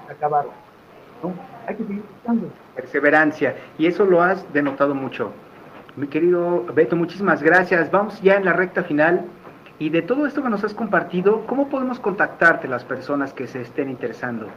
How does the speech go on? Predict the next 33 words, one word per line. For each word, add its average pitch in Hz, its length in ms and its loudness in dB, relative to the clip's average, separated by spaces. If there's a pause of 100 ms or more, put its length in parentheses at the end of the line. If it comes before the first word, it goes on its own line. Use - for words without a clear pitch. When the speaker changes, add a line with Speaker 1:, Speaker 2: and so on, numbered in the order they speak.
(420)
Speaker 2:
Estos 175 520 4
tres 185 240 2
puntos 190 520 0
que 131 140 -4
sencillos 135 600 -4
pero 123 180 0
poderosos 143 520 2
nos 123 180 -8
invitas 143 420 -2
a 127 120 -2
que 143 80 0
hagamos 143 640 2
y 123 40 -8
que - 140 -8
posteriormente 143 800 0
veamos 127 440 -2
la 117 120 -4
eficacia, 175 520 0 (640)
si - 140 -10
quisiéramos 175 540 -4
conocer 139 400 -4
más. 117 420 -8
¿Cuáles 220 180 0
son 220 140 -4
tus 208 140 -2
redes 190 220 2
sociales 165 480 0
y - 40 -8
cómo 151 180 -4
podemos 135 260 -6
contactarte? 110 600 -8 (1000)
Speaker 1:
Mi 180 80 4
muro, 262 340 8